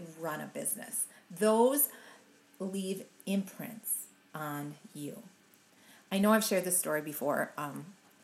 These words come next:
but I'll share it again because it was so pivotal. I was handing out trick-or-treat candy <laughs> to the neighbors one Halloween, and I think this was maybe twenty eighteen. Okay, so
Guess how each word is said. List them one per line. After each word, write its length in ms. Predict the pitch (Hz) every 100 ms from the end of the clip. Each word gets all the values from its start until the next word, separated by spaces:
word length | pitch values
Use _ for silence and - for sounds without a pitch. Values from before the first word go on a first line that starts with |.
| _ _ _ - 170
but 100 | 175
I'll 80 |
share 200 | 156 180
it 60 | 170
again 200 | 165 147
because 220 | 156 151
it 100 | 160
was 100 | -
so 280 | - - 208
pivotal. 500 | 208 - 151 143 - - - - - - - - - - - - _ _ -
I 280 | - 190 220
was 500 | 254 214 156 175 208 - -
handing 280 | 233 254 240
out 140 | -
trick-or-treat 500 | - 208 208 - 170
candy 320 | - 151 - - 427 277 220 - -
<laughs> 480 | - - - - -
to 340 | - 175 165 - - -
the 180 | - 160
neighbors 400 | 160 196 175 - - - - -
one 180 | 190 175
Halloween, 460 | 170 160 143 127 -
and 100 | 170
I 100 | 180
think 500 | - 226 262 - -
this 260 | 214 -
was 580 | 170 165 120 110 160 185 - - - - -
maybe 260 | 208 208 214
twenty 440 | - - 170 185 -
eighteen. 560 | 147 147 202 196 220 226 - - - - - - - -
Okay, 280 | 190 190 180
so 360 | 202 180 139